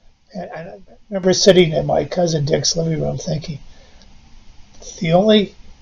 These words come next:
the only thing between me and death is this wall." It,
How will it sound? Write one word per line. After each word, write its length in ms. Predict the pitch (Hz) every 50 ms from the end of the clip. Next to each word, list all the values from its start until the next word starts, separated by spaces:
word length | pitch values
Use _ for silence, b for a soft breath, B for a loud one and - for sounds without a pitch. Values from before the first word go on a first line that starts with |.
| - - - - - - - - - _ - - - - - -
the 100 | 190 185
only 200 | 185 208 226 214
thing 180 | 214 202 180
between 680 | 156 165 143 - - 185 156 156 151 143 143 139 135 131 _ _ _ _ - 175
me 320 | 151 170 190 196 202 180
and 180 | 151 147 135 135
death 360 | 170 190 196 170 170 - -
is 220 | 156 160 - - 180
this 240 | 160 156 - -
wall." 440 | - - 185 190 - 135 - - - -
It, 100 | -